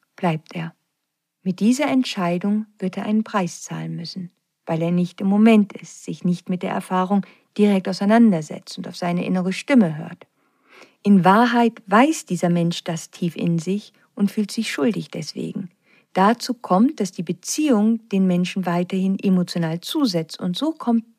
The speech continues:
vielleicht der Tag, an dem er Drogen oder Alkohol als Ausweg nutzt, um dieses unangenehme Gefühl irgendwie loszuwerden. Das gelingt auch vorübergehend,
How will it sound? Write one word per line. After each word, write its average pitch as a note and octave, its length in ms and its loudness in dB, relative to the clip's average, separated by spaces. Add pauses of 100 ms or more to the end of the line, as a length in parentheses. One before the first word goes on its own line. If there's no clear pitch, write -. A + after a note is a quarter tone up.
(120)
vielleicht F#3 400 -6 (200)
der F#3 120 -2
Tag, F3 400 -8 (460)
an G3 120 0
dem F#3+ 180 4
er F#3 100 2
Drogen F#3 500 0
oder A3+ 260 -6
Alkohol F3 520 -4
als F3 200 -12
Ausweg E3+ 460 -6
nutzt, - 420 -8 (320)
um G3 160 2
dieses G#3+ 460 0 (140)
unangenehme A3+ 840 6
Gefühl A3+ 600 -2 (440)
irgendwie D4 360 0
loszuwerden. - 800 -8 (800)
Das - 220 -8
gelingt G3 380 2
auch F#3 220 -2
vorübergehend, G#3 800 -2